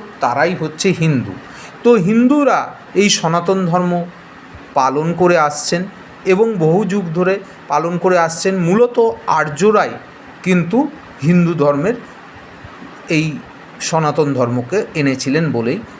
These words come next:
শোনা যায়। তো সুতরাং আজকে যে এপিসোডটা আপনাদের সামনে নিয়ে এলাম সনাতন ধর্ম,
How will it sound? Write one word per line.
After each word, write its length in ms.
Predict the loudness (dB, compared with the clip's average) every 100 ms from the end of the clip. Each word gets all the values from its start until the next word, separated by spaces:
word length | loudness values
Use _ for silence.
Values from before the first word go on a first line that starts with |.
| -14
শোনা 420 | -6 -2 2 2 0
যায়। 220 | -4 -8 -14 -20 -10 -4
তো 60 |
সুতরাং 480 | 0 2 2 0 -4 -12 -20 -18 -18 -20 -20 -20 -20 -16 -4
আজকে 560 | -4 -2 -4 0 0 0 -10 -20 -18 -18 -12 -4
যে 320 | -2 0 -4 -8 -20 -20 -20 -6
এপিসোডটা 540 | -4 -2 -4 -4 -2 -4
আপনাদের 400 | -4 -6 -4 -4
সামনে 320 | -4 -2 0
নিয়ে 200 | 0 0
এলাম 220 | -2 -4
সনাতন 460 | -4 -4 -2 -2 -4
ধর্ম, 280 | -6 -8